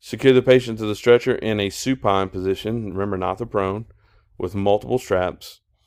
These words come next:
If the patient is spitting on rescuers, cover his face with a disposable surgical mask. Reassess airway and breathing, uh, frequently.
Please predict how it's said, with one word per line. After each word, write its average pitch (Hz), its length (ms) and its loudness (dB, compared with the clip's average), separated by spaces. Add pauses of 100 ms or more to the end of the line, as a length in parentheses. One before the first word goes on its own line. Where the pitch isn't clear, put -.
(160)
If 107 160 -4
the 110 80 -4
patient 120 400 2
is 104 100 -6
spitting 131 560 0
on 104 300 0
rescuers, 135 520 0
cover 107 300 2
his 104 140 -2
face 107 280 -2
with 98 140 -4
a 95 80 -2
disposable 98 560 -2
surgical 110 400 -2
mask. 127 460 -4 (520)
Reassess 113 540 2
airway 113 340 2
and 107 120 -2
breathing, 104 380 -2 (200)
uh, 92 240 -2
frequently. 95 640 -10